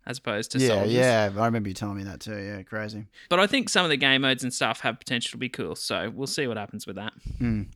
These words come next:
Speaker 1: But,
Speaker 2: yeah,
Speaker 1: um,
Speaker 2: cool.
Speaker 1: anyway, that's pretty much it. We, um, pick up fifa fifteen this week, so that's pretty
Speaker 2: Yeah, that's
Speaker 1: exciting.
Speaker 2: super fun.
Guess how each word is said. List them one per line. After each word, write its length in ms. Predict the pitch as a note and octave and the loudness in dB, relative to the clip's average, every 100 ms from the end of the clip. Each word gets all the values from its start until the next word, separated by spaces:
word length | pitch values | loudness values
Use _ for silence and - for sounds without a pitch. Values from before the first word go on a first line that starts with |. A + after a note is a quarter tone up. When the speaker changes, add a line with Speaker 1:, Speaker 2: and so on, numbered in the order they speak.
| - | -4
Speaker 1:
But, 180 | B2 B2 | -2 0
Speaker 2:
yeah, 60 | |
Speaker 1:
um, 80 | B2 | -2
Speaker 2:
cool. 120 | B2+ G#2+ _ _ _ - | -4 -6 _ _ _ 0
Speaker 1:
anyway, 340 | D#4 D#3+ F#3+ - - | 4 6 4 0 -4
that's 200 | G3 - | -2 0
pretty 180 | F#3 | 2
much 200 | D3+ C3+ | 4 4
it. 200 | E3 F3+ - - - _ - | 4 4 0 -20 -20 _ -2
We, 260 | D3+ D3 D3 | 4 6 6
um, 400 | C#3+ C#3 C#3+ C#3 _ _ _ _ - | 6 2 -2 -6 _ _ _ _ -4
pick 120 | F3 | 2
up 160 | D#3 - | 4 2
fifa 440 | - D3+ C#3+ D3 | 4 4 4 0
fifteen 420 | - D3 - C#3+ D3 | -2 -4 0 0 0
this 240 | C#3+ - | -2 -2
week, 320 | C3+ D3+ - | -2 -2 -4
so 240 | - C3 C3 | -6 -2 -2
that's 160 | - | -4
pretty 220 | - C#3+ B2 | -6 -4 -4
Speaker 2:
Yeah, 40 | |
that's 180 | - - | -4 -2
Speaker 1:
exciting. 320 | B2+ D#3 F#3+ | 0 2 0
Speaker 2:
super 200 | - C3 | -2 -8
fun. 280 | - D2 | -10 -10